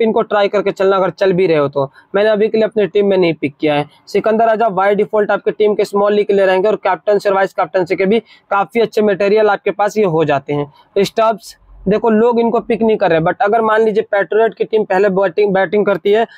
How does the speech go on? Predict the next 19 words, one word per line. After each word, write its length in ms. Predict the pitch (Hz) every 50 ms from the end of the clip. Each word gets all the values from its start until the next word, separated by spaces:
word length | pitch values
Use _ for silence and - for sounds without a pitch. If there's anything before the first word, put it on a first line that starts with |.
| - _ -
तो 60 | 202
मैं 180 | 202 214 226 240
इनको 200 | 233 220 - 226
अपने 180 | - 240 233
definitely 640 | 214 185 202 190 - 214 214 208 196 214 226 214 -
team 140 | 220 220 214
में 140 | 214 208
try 220 | 180 - 202 208 208
करूंगा, 300 | - 208 202 208 220 233
Promotion 540 | 220 - 208 202 202 202 202 - - 220 214
मिल 160 | 214 214 196
सकता 280 | - 208 196 - 214
है 80 | 214 196
hitting 340 | 175 185 180 - 214 202 -
के 120 | - 190
लिए 140 | 202 220 220
इसके 300 | 208 196 - - - 196
वजह 240 | 175 160 156 156 147
से। 240 | 143 - 165 147